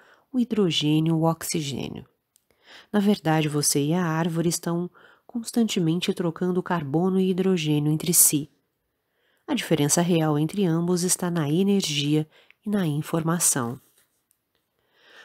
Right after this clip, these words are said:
No âmbito da natureza, você e eu somos espécies privilegiadas. Temos um sistema nervoso capaz de nos tornar conscientes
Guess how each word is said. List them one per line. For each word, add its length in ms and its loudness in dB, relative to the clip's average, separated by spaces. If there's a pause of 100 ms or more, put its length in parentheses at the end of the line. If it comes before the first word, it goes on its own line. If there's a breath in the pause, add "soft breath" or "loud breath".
(120)
No 180 6
âmbito 300 2
da 140 0
natureza, 580 2
você 280 0
e 180 2
eu 100 0
somos 400 -2
espécies 720 0
privilegiadas. 1120 0 (960 soft breath)
Temos 300 4
um 80 4
sistema 420 0
nervoso 500 -2
capaz 420 -4
de 80 0
nos 200 -2
tornar 460 -2
conscientes 1120 -2